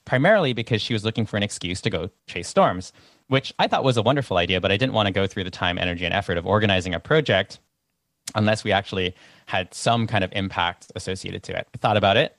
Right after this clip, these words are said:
The storms as a metaphor for climate change is a really interesting premise.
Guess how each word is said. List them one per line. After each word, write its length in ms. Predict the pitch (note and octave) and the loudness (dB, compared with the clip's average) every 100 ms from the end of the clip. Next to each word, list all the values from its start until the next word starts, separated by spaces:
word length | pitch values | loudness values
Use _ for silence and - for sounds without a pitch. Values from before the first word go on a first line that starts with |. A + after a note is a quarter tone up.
| _ | _
The 320 | - G2 F#2+ | -2 -2 -2
storms 340 | F2+ - F2+ F#2 | -6 -2 -2 0
as 120 | F#2 | 0
a 20 | |
metaphor 320 | F#2 F#2 F#2 | 2 2 0
for 80 | F2+ | -6
climate 300 | - E2+ F#2+ | -6 -6 -6
change 260 | - C3 C#3 | -2 -2 -2
is 100 | F2+ | -6
a 60 | |
really 280 | E2 F2 F2 F#2 | -4 0 -2 -2
interesting 420 | F#2 F#2 - E2 | -8 -10 -10 -12
premise. 560 | - D#2 D2+ A3+ - | -8 -8 -4 -6 -6